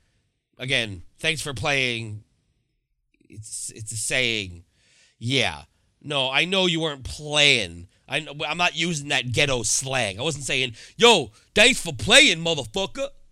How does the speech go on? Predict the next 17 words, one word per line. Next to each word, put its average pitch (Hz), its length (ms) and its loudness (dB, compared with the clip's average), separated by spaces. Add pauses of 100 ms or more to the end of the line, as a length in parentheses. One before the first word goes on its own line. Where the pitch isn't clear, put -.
(140)
No, 147 200 -2
that 143 200 -2
wasn't 156 240 -6
what 151 80 -2
I 131 80 0
was 120 140 -4
saying. 98 300 -4
And 131 80 -6
you 151 80 -4
go, 139 80 -10
"I 233 160 6
wasn't 233 460 2
playing." 127 560 6 (760)
<laughs> - 720 -18
"This 117 440 4
aired 202 380 6
episode 123 600 -2